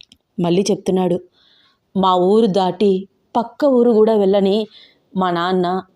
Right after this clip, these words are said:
అమెరికా వచ్చాడు. ట్రాన్స్పరెంట్ మిర్రర్‌లో నుంచి నన్నే చూస్తున్నాడు. చెప్పలేనంత ఆశ్చర్యం. నాకు యాక్సిడెంట్ అయిందని తెలిసి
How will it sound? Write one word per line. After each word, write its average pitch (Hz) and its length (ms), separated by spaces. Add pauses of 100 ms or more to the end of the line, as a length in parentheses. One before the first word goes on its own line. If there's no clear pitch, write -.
(120)
అమెరికా 208 400
వచ్చాడు. 185 440 (520)
ట్రాన్స్పరెంట్ 262 640
మిర్రర్‌లో 214 480
నుంచి 202 340
నన్నే 190 320 (100)
చూస్తున్నాడు. 208 520 (600)
చెప్పలేనంత 202 560
ఆశ్చర్యం. 196 540 (440)
నాకు 285 420
యాక్సిడెంట్ 240 560
అయిందని 220 300
తెలిసి 214 440